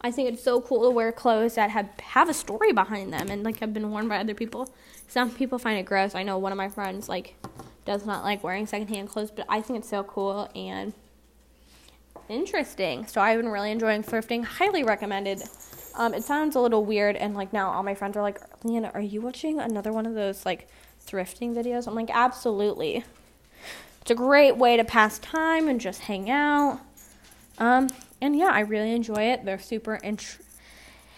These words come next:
intriguing. Um, what else have I been doing? Um, hanging out. I've been cooking a lot. Um, and I've just been hanging out with friends. That's one great thing about having a house. Um,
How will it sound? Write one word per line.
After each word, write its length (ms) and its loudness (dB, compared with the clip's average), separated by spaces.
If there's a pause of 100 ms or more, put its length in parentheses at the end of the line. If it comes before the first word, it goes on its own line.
(360)
intriguing. 1000 0 (680)
Um, 320 -4
what 140 0
else 180 -6
have 140 -8
I 80 2
been 160 0
doing? 380 0 (720)
Um, 500 -2 (320)
hanging 300 0
out. 180 -2
I've 100 0
been 140 0
cooking 300 -4
a 100 -4
lot. 460 2 (600)
Um, 200 -2
and 100 -6
I've 140 -2
just 120 -2
been 140 0
hanging 240 2
out 140 -2
with 60 -10
friends. 340 -2
That's 200 -4
one 360 -2
great 280 -2
thing 140 -4
about 200 -2
having 260 -6
a 40 -8
house. 540 -4
Um, 320 -4